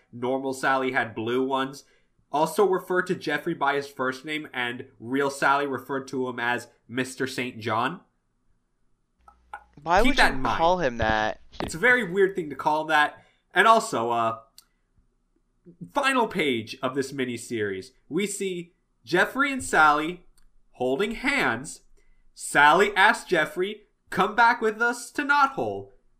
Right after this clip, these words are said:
Speaker 1: And s-, he just says, "No, I can't. The Rebel Underground needs me more, but we will meet again,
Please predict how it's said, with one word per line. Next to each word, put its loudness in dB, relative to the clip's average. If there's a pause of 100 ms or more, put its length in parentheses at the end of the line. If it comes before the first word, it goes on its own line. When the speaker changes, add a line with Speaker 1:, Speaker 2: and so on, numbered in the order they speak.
(120)
Speaker 1:
And -4
s-, -20
he -6
just -6
says, -4
"No, -2 (120)
I -8
can't. -2 (360)
The -6
Rebel 0
Underground -4
needs -10
me -8
more, -4 (320)
but 2
we 2
will 2
meet -2
again, -2